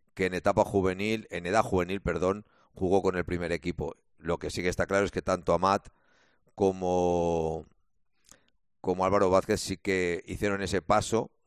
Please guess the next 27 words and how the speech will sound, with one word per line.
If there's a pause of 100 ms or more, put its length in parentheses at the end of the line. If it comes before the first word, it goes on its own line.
(120)
con
Mauricio
Pochettino
como,
como
entrenador. (560)
Pero
bueno,
repito,
escucharemos, (420)
eh,
esos
primeros
minutos (580)
de
esta
bonita
historia,
de
esa
presentación (560)
que
hoy
ha
realizado
el
club.